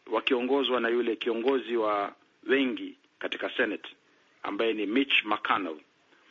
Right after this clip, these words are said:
ambaye ame-, ameisharia ya kwamba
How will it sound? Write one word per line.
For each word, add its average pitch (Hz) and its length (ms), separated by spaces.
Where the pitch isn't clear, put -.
ambaye 139 300
ame-, 131 400
ameisharia 131 840
ya 104 140
kwamba 110 460